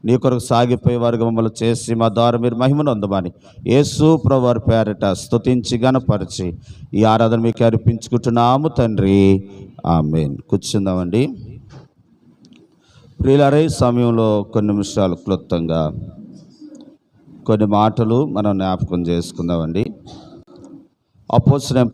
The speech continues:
పౌలు రోమిలో ఉన్న సంఘానికి రాస్తూ ఉన్న పత్రిక పద్నాలుగవ అధ్యాయం మొదటి వచనం నుండి మనం చదువుకున్నామండి. ఈ వచనాల్లో ఉన్న కొన్ని మాటలు మనం జ్ఞాపకం చేసుకుందాం.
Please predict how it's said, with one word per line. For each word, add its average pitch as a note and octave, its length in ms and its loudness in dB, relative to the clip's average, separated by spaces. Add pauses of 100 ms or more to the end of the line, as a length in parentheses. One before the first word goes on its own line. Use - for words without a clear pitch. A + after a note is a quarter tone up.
పౌలు A#2+ 480 0
రోమిలో G#2+ 540 0
ఉన్న G2 200 -2
సంఘానికి F#2+ 680 -4
రాస్తూ F#2 480 -2
ఉన్న F2 180 -2
పత్రిక G#2 720 -2 (1080)
పద్నాలుగవ A#2 1000 0
అధ్యాయం G2+ 640 -2 (1400)
మొదటి C#3 340 0
వచనం A#2+ 460 0
నుండి A#2+ 400 0
మనం A2+ 280 -2
చదువుకున్నామండి. G#2+ 920 -2
ఈ D#3+ 120 -2
వచనాల్లో F#2+ 680 -2
ఉన్న F2 340 -4 (800)
కొన్ని G2 180 -4
మాటలు G2 440 -4
మనం A2 220 -2
జ్ఞాపకం F#2 480 -4
చేసుకుందాం. E2 640 -6